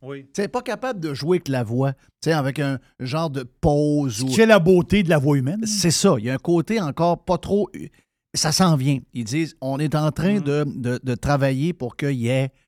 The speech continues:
Speaker 2: ce côté émotion dans la voix.
Speaker 3: Imagine-toi le marché qui se trouve là.
Speaker 2: Ah non, ça va être, euh, c'est écœurant. C'est écœurant, là. Euh, podcast et... Euh, au-, ils disent que podcast et les, les livres audio, c'est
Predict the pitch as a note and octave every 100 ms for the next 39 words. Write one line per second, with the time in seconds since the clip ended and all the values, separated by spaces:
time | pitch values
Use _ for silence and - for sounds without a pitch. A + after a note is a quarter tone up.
0 | _ - - C#3 - D3+ - E3+ D#3+ F3
1 | E3+ E3 C#3+ - - D#3+ D#3+ D3 D3+ F3+
2 | D3+ E3+ A3+ G3 F3+ E3 C#3+ - D#3+ -
3 | - A#2+ B2+ A2 E3 A#3+ C#4 A2 - A#2
4 | C#3 - C#3+ C3 - A2+ A#2+ A#2 G#2+ -
5 | _ _ _ _ _ _ _ A#2+ A2+ D3
6 | E3 B2 E2+ F#2 F#2+ G#2 F#2 - E3 -
7 | - G3+ A3+ - - _ C3+ D#3 D#3+ D#3+
8 | B2 A#2 A2 - C#3+ D#3+ - _ _ -
9 | C#3 E3 C#4 - C3 E3+ D#3+ - E3 E3+
10 | - - _ _ _ _ _ E3+ G#3+ A3+
11 | D#3 D3 C#3 C3+ B2+ B2+ C#3 F3+ G3 C3+
12 | - D3 A#2+ G#2+ C3+ D#3 E3 - - C3
13 | C#3